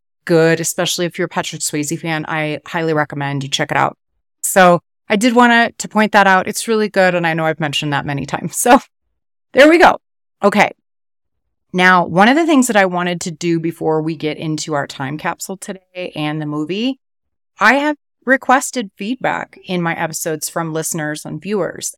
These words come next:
So I want to showcase some of those. We're gonna start with the first episode, Big Trouble in Little China, and there are some YouTube comments that I wanted to point out. The first being from Melinda Davis. She says, "Love this movie, but it makes more sense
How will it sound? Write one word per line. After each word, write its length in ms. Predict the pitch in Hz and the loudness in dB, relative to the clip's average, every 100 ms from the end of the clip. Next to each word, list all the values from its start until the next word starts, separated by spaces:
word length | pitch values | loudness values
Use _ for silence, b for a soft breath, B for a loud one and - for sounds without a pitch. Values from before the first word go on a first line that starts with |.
| _ | _
So 80 | 196 | 4
I 40 | 185 | 6
want 140 | 185 | 4
to 40 | |
showcase 380 | 175 214 226 220 | 0 -2 -4 -6
some 100 | 233 | -4
of 120 | 226 | -6
those. 500 | 208 233 247 262 - - _ | -2 0 0 -2 -8 -16 _
We're 80 | 196 | -2
gonna 140 | 220 | 0
start 280 | - 214 - | 2 0 0
with 120 | 226 | -2
the 160 | 202 175 _ _ | -6 -8 _ _
first 240 | 208 208 240 | 0 2 -2
episode, 400 | 233 - 226 - | -2 -6 -6 -6
Big 140 | 190 | -10
Trouble 240 | - 190 170 | -6 -6 -4
in 80 | 170 | -6
Little 220 | 170 151 | -6 -8
China, 420 | - 156 151 143 | -6 -4 -4 -8
and 180 | 160 151 | -8 -8
there 120 | 143 | -6
are 200 | 156 147 | -6 -6
some 340 | 151 - 143 139 | -6 -8 -8 -6
YouTube 400 | 151 156 180 160 | -6 -6 -8 -8
comments 460 | - 143 139 - | -6 -4 -6 -10
that 80 | 151 | -6
I 80 | 143 | -4
wanted 220 | 139 135 | -4 -6
to 60 | 147 | -8
point 220 | - 139 | -8 -6
out. 220 | 131 - | -6 -8
The 60 | 151 | -8
first 380 | - 175 - - | -2 0 -2 -2
being 380 | 165 160 156 | -2 -2 -4
from 240 | 151 156 151 | -4 -4 -2
Melinda 380 | 147 151 151 151 | -4 -4 -4 -4
Davis. 580 | 139 131 - - - _ _ _ _ _ | -4 -6 -8 -10 -16 _ _ _ _ _
She 240 | - - 196 | -4 -2 0
says, 320 | 208 185 - | 2 2 0
"Love 260 | 156 156 180 | 0 0 0
this 180 | 254 | -2
movie, 440 | 220 196 190 190 - | -2 -2 -4 -6 -4
but 100 | 180 | 0
it 100 | 175 | 0
makes 280 | 165 160 - | 0 -4 -4
more 160 | 147 180 | -4 -4
sense 340 | - 165 | -4 -4